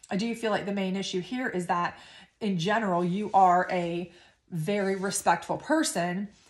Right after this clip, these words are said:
and you kind of want everybody else to automatically be <laughs> that way. So I do think that either way, no matter which side you're coming from, that's kind of the problem, um, which is not a problem. Actually, it shouldn't be a problem, but unfortunately, in, in a lot of cases,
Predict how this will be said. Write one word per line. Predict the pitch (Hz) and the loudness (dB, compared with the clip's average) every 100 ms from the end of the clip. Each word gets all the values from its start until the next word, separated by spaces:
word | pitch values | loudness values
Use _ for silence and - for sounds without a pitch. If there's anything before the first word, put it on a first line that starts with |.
| _ | _
and | 208 190 185 185 - | -4 0 0 -2 -6
you | 170 185 | -4 -2
kind | 180 196 175 | -2 -2 -2
of | 175 | 0
want | 170 165 - - | 0 0 -2 -6
everybody | 180 175 170 170 | -2 -2 0 -2
else | 170 - - | -2 -6 -6
to | 170 - - | -6 -6 -2
automatically | 170 160 160 165 170 - 156 | -2 -2 -4 -4 -6 -6 -4
be | 160 208 | -2 0
<laughs> | 202 - - | 0 -2 0
that | - 160 | 0 2
way. | 196 170 - - | 2 2 -4 -12
So | - 196 | 2 2
I | |
do | 185 233 | 4 2
think | 233 214 185 | 2 0 4
that | 180 | 2
either | 202 202 190 | 2 0 2
way, | 180 208 175 | 4 6 6
no | 175 | 4
matter | 185 185 | 0 2
which | 196 220 | 2 0
side | - 175 180 | 2 4 2
you're | - | -2
coming | - 220 185 | 0 0 0
from, | 170 165 160 - - | -2 -2 -4 -14 0
that's | - 190 - | 4 4 4
kind | - 190 175 | 0 2 2
of | 160 - - | -2 -8 -4
the | 175 190 | 2 2
problem, | - 190 175 165 - 170 190 - - - | 4 2 2 0 -2 -6 -10 -16 -16 -4
um, | 180 170 170 170 165 - _ _ _ _ _ - - | -2 -2 -4 -8 -10 -18 _ _ _ _ _ -16 -8
which | 190 | -6
is | 190 | 0
not | 208 220 | 4 4
a | |
problem. | 180 233 175 190 | 6 6 6 2
Actually, | 185 - 214 196 | -2 0 2 2
it | |
shouldn't | - 330 233 | 4 2 4
be | 208 | 4
a | |
problem, | 196 208 202 208 | 10 10 10 4
but | 202 196 | 4 2
unfortunately, | 208 202 240 220 220 196 190 | 2 2 4 4 4 0 0
in, | 185 180 | 0 -2
in | - 196 185 175 | -4 -2 -2 0
a | 180 | 2
lot | 180 180 | 4 2
of | 175 | 0
cases, | 185 175 175 170 165 | -4 -2 -2 -6 -6